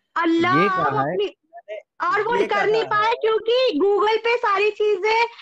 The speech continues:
Speaker 1: अ, वो हो जाती हैं, सेव हो जाती हैं, तो उसमें एडिटिंग नहीं हो पाई।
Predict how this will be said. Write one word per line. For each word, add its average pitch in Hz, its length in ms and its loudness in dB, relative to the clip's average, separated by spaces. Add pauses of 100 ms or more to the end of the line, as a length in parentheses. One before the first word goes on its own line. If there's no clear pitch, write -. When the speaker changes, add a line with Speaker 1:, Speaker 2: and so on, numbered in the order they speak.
(200)
Speaker 1:
अ, 339 280 0
वो 381 280 0
हो 415 100 0
जाती 370 320 0
हैं, 427 80 2
सेव 381 340 0
हो 392 80 0
जाती 370 320 0
हैं, 415 100 0
तो 440 60 0
उसमें 415 280 0
एडिटिंग 370 460 2
नहीं 359 220 2
हो 381 160 2
पाई। 392 420 0